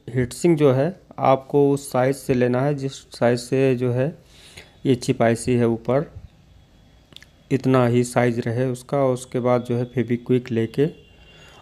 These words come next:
और यहाँ पे जो है लगा देना है। और लगाने से पहले आपको एक काम करना है, यहाँ पे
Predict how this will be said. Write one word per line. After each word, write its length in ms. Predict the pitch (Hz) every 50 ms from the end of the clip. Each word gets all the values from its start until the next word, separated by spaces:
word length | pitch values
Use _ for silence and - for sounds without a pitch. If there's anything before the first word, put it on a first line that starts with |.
| - -
और 520 | 123 117 117 117 117 117 117 117 - - - - _ _ _ _ - _ _ _ _ _ _ -
यहाँ 300 | 139 139 127 - 160 156
पे 160 | 156 151 131
जो 140 | 113 123 120
है 100 | 127 139
लगा 280 | 135 127 123 113 117 110
देना 260 | 98 110 110 107 107
है। 200 | 110 110 110 110 - - -
और 280 | 127 127 127 131 131
लगाने 380 | 127 127 127 127 131 135 151 165
से 120 | 160 -
पहले 300 | 151 - 147 139 139 151 151
आपको 400 | 147 143 143 - - - 147 147
एक 180 | 143 143 139 -
काम 200 | 135 139 143 139
करना 300 | 139 135 123 123 120 120
है, 200 | 123 135 156 175 - - _ _ _ _ - - - - - - _ - -
यहाँ 280 | 135 131 127 123 120 -
पे 140 | 151 170